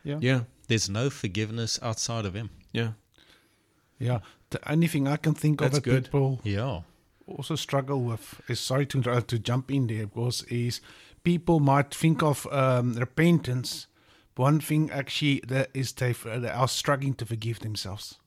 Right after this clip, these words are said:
Speaker 2: Mm.
Speaker 1: When you mention people must judge themselves, a lot of people say, "Aha, they are judging themselves," and they feel they
Speaker 2: Yeah.
Speaker 1: can't, they can't, they can't, they can't go to the God.
Speaker 2: Mm.
Speaker 1: And they're exactly like you read in the Bible. The Bible says, "If we repent our sins, he's faithful and just." But the fact remains,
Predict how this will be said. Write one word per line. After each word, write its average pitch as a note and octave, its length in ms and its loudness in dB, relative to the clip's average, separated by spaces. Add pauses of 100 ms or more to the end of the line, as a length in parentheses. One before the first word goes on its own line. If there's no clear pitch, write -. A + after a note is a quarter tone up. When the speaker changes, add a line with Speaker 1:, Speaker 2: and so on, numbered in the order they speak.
Speaker 2:
Mm. G#2+ 500 -6 (500)
Speaker 1:
When C3+ 260 4
you D3 100 8
mention D3 640 6
people D#3+ 320 4
must C#3 260 4
judge C3 280 2
themselves, C3+ 360 0
a A#2 40 0
lot B2+ 120 4
of D3 120 0
people C#3 280 0
say, C3+ 220 2
"Aha, B2 500 2
they A#2+ 80 -4
are C#3 160 2
judging C3 380 2
themselves," C3+ 400 2
and B2+ 80 -2
they B2+ 80 2
feel C#3 240 0
they A#2+ 100 0
Speaker 2:
Yeah. F#2 80 -4
Speaker 1:
can't, C#3 260 4
they B2+ 100 0
can't, C3 220 2
they A#2+ 100 0
can't, B2+ 260 0
they A#2 160 0
can't C#3 220 0
go B2+ 160 2
to B2+ 140 -4
the F2+ 160 -6
God. G#2 440 -6 (100)
Speaker 2:
Mm. A2 280 -6 (140)
Speaker 1:
And C3+ 160 6
they're C3+ 120 4
exactly D3+ 400 4
like C#3+ 220 2
you B2+ 60 2
read C#3+ 160 4
in C#3 60 -4
the C3 80 2
Bible. C3 320 2
The B2 80 0
Bible C#3 260 2
says, C#3+ 220 2
"If B2 180 -6
we C#3+ 60 4
repent D3 400 0
our C3 100 2
sins, - 280 -2
he's B2+ 160 0
faithful C#3+ 360 0
and A#2+ 120 0
just." B2 260 -2
But A2 120 -6
the A2+ 60 -8
fact - 280 -2
remains, C3 360 2